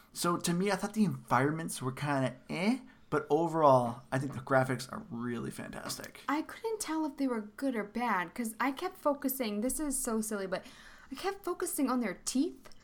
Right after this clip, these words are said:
Speaker 2: And I hate when video games make the teeth, like, such a prominent feature in the mouth. 'Cause, like, when you're talking to someone, you don't see just, like,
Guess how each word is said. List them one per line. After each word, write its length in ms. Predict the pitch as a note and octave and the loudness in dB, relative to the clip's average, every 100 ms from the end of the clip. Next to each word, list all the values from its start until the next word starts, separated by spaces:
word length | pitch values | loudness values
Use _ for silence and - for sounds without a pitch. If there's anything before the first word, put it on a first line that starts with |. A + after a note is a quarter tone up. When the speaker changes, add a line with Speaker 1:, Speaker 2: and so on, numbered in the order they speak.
| - - - | -20 -18 -2
Speaker 2:
And 140 | B3+ | 2
I 40 | B3 | 2
hate 180 | D4+ E4+ | 2 2
when 140 | C#4+ | 2
video 220 | C#4 D4+ | 4 4
games 340 | C4+ A#3+ A3 A3 | 4 2 2 2
make 240 | A3+ - | 0 -2
the 60 | A3 | -6
teeth, 420 | - B3 B3+ - | -4 -6 -6 -2
like, 240 | A3 G3+ - | -2 -2 -6
such 360 | - A#3 A3+ | -8 -8 -6
a 60 | A#3 | -8
prominent 340 | - A#3+ A3 | -4 -2 -2
feature 140 | A3 A3+ | -2 0
in 60 | |
the 60 | G#3 | 2
mouth. 160 | A#3 C4 | 0 0
'Cause, 140 | C#4+ | 0
like, 140 | D4 D4 | 0 0
when 80 | E4 | -2
you're 100 | G4 | 2
talking 300 | D4+ D4 C#4+ | 4 4 4
to 40 | |
someone, 220 | A#3+ G#3 G#3+ | 0 0 2
you 60 | E4+ | 2
don't 120 | D#4+ | 0
see 240 | - D#4+ | 0 0
just, 260 | C4+ A#3+ - | 0 0 0
like, 160 | G3+ | -2